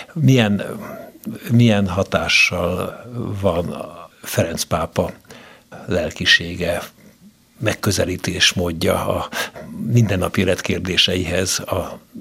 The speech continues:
a magyarországi ferencesekre van-e hatással? Erről még szeretném,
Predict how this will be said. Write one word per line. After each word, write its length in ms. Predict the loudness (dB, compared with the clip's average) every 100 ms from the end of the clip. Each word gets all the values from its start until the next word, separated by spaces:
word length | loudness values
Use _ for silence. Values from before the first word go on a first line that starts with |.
| -20 _
a 200 | -10 -2
magyarországi 720 | 0 0 -2 -2 -2 -2 -4 -2
ferencesekre 1040 | -2 -2 -2 -2 0 0 -2 -4 -4 -4 -10 -8 0
van-e 240 | 2 2
hatással? 880 | 0 0 0 2 4 4 4 2 0 -6 _ -6
Erről 340 | -2 0 0
még 180 | -2 -2
szeretném, 600 | -2 -4 -4 -4 -6 -6